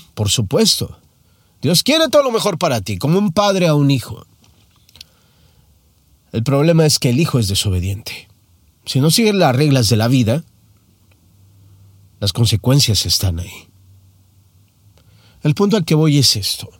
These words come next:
Tenemos que comer y tenemos que vivir y tenemos que hacer lo que se supone que hacen los adultos.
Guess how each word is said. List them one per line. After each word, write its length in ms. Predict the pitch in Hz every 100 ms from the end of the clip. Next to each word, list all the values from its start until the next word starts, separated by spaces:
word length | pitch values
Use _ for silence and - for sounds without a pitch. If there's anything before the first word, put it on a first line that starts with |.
| _ _ _
Tenemos 340 | 139 190 202
que 140 | 170 117
comer 340 | 120 143 196
y 80 | 202
tenemos 560 | 151 131 156 165 -
que 240 | - 180 185
vivir 500 | 165 147 117 127 151
y 60 |
tenemos 400 | 165 139 139 160
que 100 | -
hacer 300 | 127 - 127 - - -
lo 180 | 147 247
que 160 | 202 220
se 160 | 226
supone 420 | 170 180 220 220
que 100 | 170
hacen 220 | 208 214 190
los 160 | 185
adultos. 720 | 185 226 262 - 95 - -